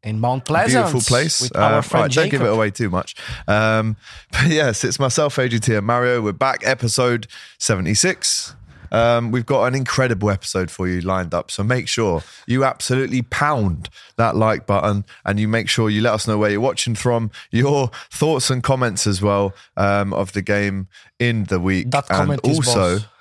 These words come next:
Speaker 2: <laughs> yeah, we'll get that.
Speaker 1: Don
Speaker 2: We'll get
Speaker 1: Robbie
Speaker 2: down
Speaker 1: has
Speaker 2: there.
Speaker 1: kidnapped.
Speaker 2: Don't worry about that. And also subscribe to the Kop T V if you haven't already.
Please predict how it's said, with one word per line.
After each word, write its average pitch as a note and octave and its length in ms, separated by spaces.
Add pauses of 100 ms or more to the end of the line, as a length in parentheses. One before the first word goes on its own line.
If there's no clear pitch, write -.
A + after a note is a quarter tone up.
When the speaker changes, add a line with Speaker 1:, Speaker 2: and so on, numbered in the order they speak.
(120)
Speaker 2:
<laughs> G2+ 200
yeah, F#2 220 (280)
we'll G2 100
get G2 220
that. - 220
Speaker 1:
Don C3+ 140
Speaker 2:
We'll A#2+ 80
get B2 80
Speaker 1:
Robbie A#2+ 120
Speaker 2:
down F#2+ 140
Speaker 1:
has E2 100
Speaker 2:
there. E2 80
Speaker 1:
kidnapped. G2 240
Speaker 2:
Don't F2 80
worry F#2 120
about E2+ 180
that. F#2 200 (220)
And A#2 100
also C#3 240
subscribe C3 720
to C#3 180
the A2 80
Kop A2+ 180
T - 160
V G2 80
if F#2+ 140
you F#2 80
haven't G2+ 200
already. F#2+ 420